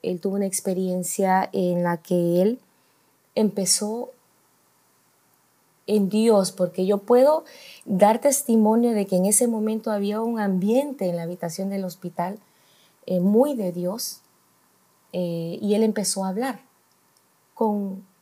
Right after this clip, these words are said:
como con un ser. Y yo agarré y empecé a grabar lo que él estaba diciendo, pero él empieza a narrar este lugar. Él empieza a narrar lo hermoso de este lugar.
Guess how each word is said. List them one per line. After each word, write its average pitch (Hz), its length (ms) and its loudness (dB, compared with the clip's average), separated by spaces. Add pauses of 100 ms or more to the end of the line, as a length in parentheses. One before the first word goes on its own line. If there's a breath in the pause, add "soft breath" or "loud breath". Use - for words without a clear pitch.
(220)
como 226 300 -2
con 208 160 -4
un 247 220 0
ser. 240 500 2 (1120 soft breath)
Y 226 180 0
yo 202 240 4
agarré 185 500 0
y 175 260 0
empecé 170 340 -2
a 175 80 0
grabar 180 420 4
lo 240 140 0
que 196 80 -2
él 202 60 2
estaba 202 400 2
diciendo, 208 720 0 (460 soft breath)
pero 185 180 -2
él 226 220 0
empieza 233 460 -2
a - 20 -2
narrar 226 540 -4
este 190 280 -6
lugar. 151 320 -12 (1600 loud breath)
Él 185 160 -2
empieza 202 440 0
a 214 40 -2
narrar 190 520 -6
lo 196 240 -2
hermoso 185 720 -2
de 165 160 -12
este 165 240 -16
lugar. 160 320 -14